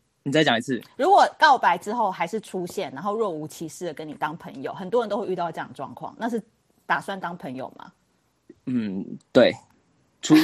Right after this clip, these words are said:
Speaker 1: 除非
Speaker 2: <laughs> 你有第三种状况啊，
Speaker 1: 应该说
Speaker 2: 又不是一翻两瞪，瞪眼。
Speaker 1: 这个，这个，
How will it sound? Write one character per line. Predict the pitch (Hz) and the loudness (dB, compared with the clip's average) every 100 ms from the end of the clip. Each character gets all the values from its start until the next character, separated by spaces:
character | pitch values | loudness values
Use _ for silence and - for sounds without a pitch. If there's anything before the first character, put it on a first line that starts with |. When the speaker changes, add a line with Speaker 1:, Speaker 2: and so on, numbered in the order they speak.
| - | 6
Speaker 1:
除 | 170 180 | 6 10
非 | 208 196 202 | 10 8 6
Speaker 2:
<laughs> | |
你 | 285 | 8
有 | 339 277 | 8 8
第 | 359 359 | 6 4
三 | 269 311 | 4 4
种 | 220 196 | 2 0
状 | 277 240 | 2 4
况 | - 254 | 6 6
啊， | 220 208 | 6 6
Speaker 1:
应 | 269 | 8
该 | 269 | 8
说 | |
Speaker 2:
又 | 269 | 8
不 | 277 | 4
是 | |
一 | |
翻 | 262 262 | 4 4
两 | 269 202 | 6 6
瞪， | 247 220 185 - - | 6 4 2 -10 0
瞪 | 220 269 | 2 2
眼。 | - - - | -2 -6 -4
Speaker 1:
这 | 269 | 0
个， | |
这 | |
个， | 240 | 0